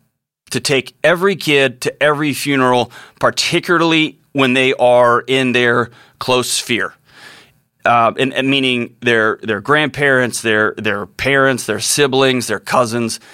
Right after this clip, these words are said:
Get your kids involved in funerals, in celebrations of life.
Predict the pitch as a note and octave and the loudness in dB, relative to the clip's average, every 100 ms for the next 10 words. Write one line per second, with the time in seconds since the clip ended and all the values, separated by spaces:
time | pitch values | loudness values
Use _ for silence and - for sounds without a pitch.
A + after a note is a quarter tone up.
0 | - - _ C#3 - E3 E3 - C#3 A#2+ | -20 -20 _ -2 -2 -2 -2 0 -2 0
1 | A2+ G2 G2 A#2 B2 A#2+ G#2+ - A2+ A2 | -4 -4 2 4 4 2 -2 -4 -2 0
2 | A2 A2 - - - C#3 C#3 C3+ B2 A2+ | 0 -4 -8 -10 -4 0 2 2 0 -2
3 | - A2 G#2 - G#2+ G2+ A#2+ B2 B2 G#2+ | -6 -6 -4 0 0 2 0 0 -2 -4
4 | G#2 G#2 C3 C3+ C3+ C3+ | -6 0 2 2 0 -4